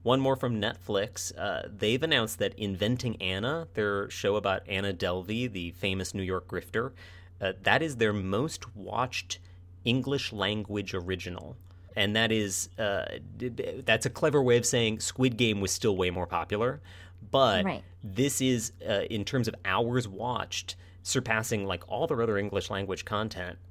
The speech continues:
Speaker 1: uh, recently. And, and admittedly, this is a metric that they have not been using for very long. They previously used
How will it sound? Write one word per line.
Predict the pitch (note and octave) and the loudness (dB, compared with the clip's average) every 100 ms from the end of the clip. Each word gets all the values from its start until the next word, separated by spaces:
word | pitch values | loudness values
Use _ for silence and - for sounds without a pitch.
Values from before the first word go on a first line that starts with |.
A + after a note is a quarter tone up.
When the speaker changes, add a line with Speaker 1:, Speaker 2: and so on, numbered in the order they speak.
| - | -8
Speaker 1:
uh, | F2 F2 F2 - | -6 -4 -6 -8
recently. | G2+ F2 - - G2 | -6 -4 -4 -6 -8
And, | F2+ A2+ C3 | -2 -2 -2
and | B2 A#2+ | 0 0
admittedly, | A2+ C#3 D3+ B2 A#2 | 2 2 2 2 2
this | A2 - | 0 -2
is | G#2 | -2
a | |
metric | F#2+ G2 A2 - G#2 | -2 -2 -4 -2 -2
that | - F#2+ | -2 -2
they | F2 | -2
have | G2 F#2+ | 0 -2
not | F#2+ F#2+ | -2 -4
been | F#2 E2 | -4 -6
using | E2+ F#2 A2+ A#2+ | -4 -4 -2 -2
for | B2+ | 0
very | A#2+ A#2+ | 0 0
long. | A#2 A#2+ C3+ C3 | 2 2 2 0
They | F2+ | -4
previously | - G2+ G2+ F#2 G#2 | -4 -4 -4 -4 -4
used | F#2 G2 F#2 | -2 -2 -4